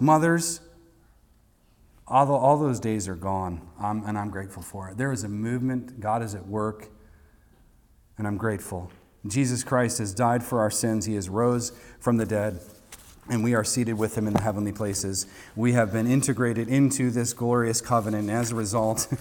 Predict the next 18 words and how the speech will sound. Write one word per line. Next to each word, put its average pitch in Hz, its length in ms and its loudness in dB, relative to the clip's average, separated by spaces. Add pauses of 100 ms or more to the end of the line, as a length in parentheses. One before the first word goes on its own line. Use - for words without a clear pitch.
<laughs> - 200 -18
we 131 160 4
can 131 240 4
now 127 260 6
live 131 280 2
our 127 180 8
lives 110 420 2
the 107 120 -2
way 113 340 0
the 101 140 -2
law 110 340 4
word 110 260 0
of 95 160 -6
God 101 340 2
describes, 98 800 0 (320)
building 110 420 0
God-honoring 135 880 6
families 104 680 -2